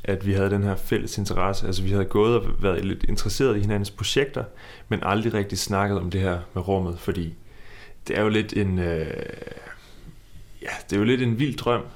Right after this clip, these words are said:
og det er måske ikke lige altid, at man, man føler, at den er realistisk nok til, at man går og snakker om, at man vil lave rumarkitektur, ikke? Men, øh, så tilfældigvis en, øh, en dag, så, ja, så mødtes vi op for tidligt til,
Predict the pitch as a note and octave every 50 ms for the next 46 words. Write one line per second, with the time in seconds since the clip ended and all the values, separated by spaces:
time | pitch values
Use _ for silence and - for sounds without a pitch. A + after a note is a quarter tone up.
0 | - - - - F#2 F2+ F2 F2 F2+ - G2+ G2+ G#2 - A#2+ A2+ A2 G#2+ A2 G2
1 | G2 A2+ G#2+ - - A2 G2+ F#2 F#2 F2+ - F#2 F2 F2+ E2+ - - - - -
2 | - - - - - - F#2+ - A2 A2 G#2 G2 G2+ F#2+ - F#2 F#2 F#2 G2+ B2
3 | A#2+ - A2 G2 - - F2+ F2 E2+ - - F#2+ E2+ E2 E2+ E2+ F#2 F2+ D2+ E2
4 | - - F#2 F2 E2+ E2+ E2+ E2 D#2+ E2 E2 - - E2+ E2 D#2 D#2 - - -
5 | F2 E2+ E2 D#2+ - - - F2+ F2 E2+ E2 - - - - - - - - -
6 | - - - - - - - - - - - - - - - - - - - -
7 | G2+ G2 F#2 F2+ F2 E2+ E2+ - - A2 G#2 - A2+ - - D3 C#3 B2+ A#2 A2
8 | A2 G#2 F#2 - - - - - F2+ F2+ F2+ F2 E2+ E2 E2 D#2+ E2+ - - -
9 | - - - - - - - - G2 F2+ - G#2+ G#2 - - G2+ - - G#2+ G2+
10 | F#2 E2+ D#2+ D#2+ D#2 - - - F#2 - G#2+ G#2 G2+ G2+ F#2+ - - - - -
11 | - - - - - G2+ - B2+ C3 C3+ C#3+ C#3+ C#3+ - - - G2+ F#2 F2+ E2+
12 | E2 E2 F2+